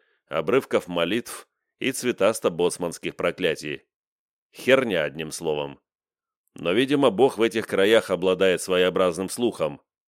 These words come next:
Услышал и помог. Явил чудо. После обеда из Берлина пришел обширный приказ.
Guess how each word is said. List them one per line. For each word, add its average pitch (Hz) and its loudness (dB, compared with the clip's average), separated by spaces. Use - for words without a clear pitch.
Услышал 123 -2
и - -6
помог. 92 -2
Явил 101 -2
чудо. 82 -6
После 90 0
обеда 120 4
из 101 0
Берлина 95 -2
пришел 98 0
обширный 90 -2
приказ. - -6